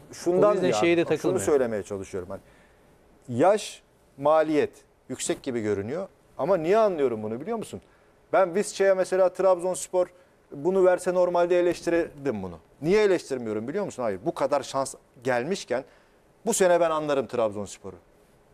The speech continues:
Speaker 1: Gö-, yani eyvallah ya, yapabilsin. Çünkü bu kadar ayağa kadar gelmişken şans hiç boşluk bırakmak istemiyor. Trabzonspor yönetimi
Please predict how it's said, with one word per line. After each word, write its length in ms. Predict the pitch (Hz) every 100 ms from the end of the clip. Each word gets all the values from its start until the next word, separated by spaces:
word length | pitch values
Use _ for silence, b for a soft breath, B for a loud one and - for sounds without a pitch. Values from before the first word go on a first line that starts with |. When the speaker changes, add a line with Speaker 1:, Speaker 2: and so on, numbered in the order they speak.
| 135
Speaker 1:
Gö-, 240 | 175 190
yani 200 | 165 147 - -
eyvallah 460 | 214 202 151 127 123
ya, 120 | 151
yapabilsin. 560 | 175 190 180 165 135 113
Çünkü 220 | 185 151
bu 80 | 202
kadar 340 | 220 180 151 -
ayağa 300 | 147 151 196
kadar 280 | - 156 151
gelmişken 520 | 143 143 175 180 143
şans 200 | 147 180
hiç 180 | 220 -
boşluk 400 | 175 170 196 -
bırakmak 360 | 160 156 175 -
istemiyor. 400 | - 143 110 95 b b b b b -
Trabzonspor 640 | 151 208 196 185 - 170 147
yönetimi 540 | 151 143 139 190